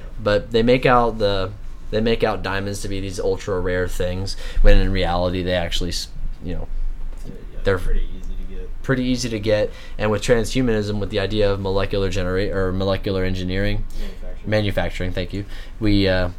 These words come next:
Speaker 1: we could create them ourselves and not even give a fuck. I mean, we already have ones that are similar. We have zirconium, you know. It's an artificial diamond.
Speaker 2: Yeah.
Speaker 1: We're
Speaker 2: I mean,
Speaker 1: already
Speaker 2: it's,
Speaker 1: close.
Speaker 2: it's not, I mean, like, diamond is useful. It would be useful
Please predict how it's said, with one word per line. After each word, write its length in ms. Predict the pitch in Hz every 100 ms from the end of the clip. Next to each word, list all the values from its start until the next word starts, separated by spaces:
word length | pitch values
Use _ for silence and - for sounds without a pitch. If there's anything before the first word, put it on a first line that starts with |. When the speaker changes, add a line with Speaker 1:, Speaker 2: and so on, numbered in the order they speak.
| -
Speaker 1:
we 80 | 107
could 160 | 104 -
create 280 | 104 104 -
them 100 | 95
ourselves 500 | 90 - 110 95 92
and 80 | 92
not 80 | 95
even 140 | 92
give 120 | 95
a 40 | 85
fuck. 340 | - 127 95
I 80 | 92
mean, 60 | 92
we 60 |
already 160 | 101 98
have 300 | 110 117 104
ones 300 | 101 101 98
that 100 | 92
are 60 |
similar. 520 | 87 - 120 113 90 104
We 80 | 101
have 100 | 104
zirconium, 560 | 107 104 131 131 87 85 98
you 80 | 90
know. 160 | 90 95 - - -
It's 180 | 98
an 120 | 98 92
artificial 600 | 101 107 101 107 113 98
diamond. 460 | 101 110 87 82 - - - - -
Speaker 2:
Yeah. 80 | - - -
Speaker 1:
We're 120 | 101
Speaker 2:
I 20 | 110
mean, 40 |
Speaker 1:
already 140 | 113 104
Speaker 2:
it's, 120 | 139
Speaker 1:
close. 320 | 120 104 95
Speaker 2:
it's 160 | - -
not, 260 | 139 - 123 - 120
I 40 |
mean, 280 | 120 113 107 - - - - - - - -
like, 140 | 110 -
diamond 380 | - 139 123
is 160 | 113 101
useful. 640 | 104 - - 113 107 104 -
It 80 | 110 104
would 160 | 107 107
be 60 | 214
useful 480 | 196 196 - -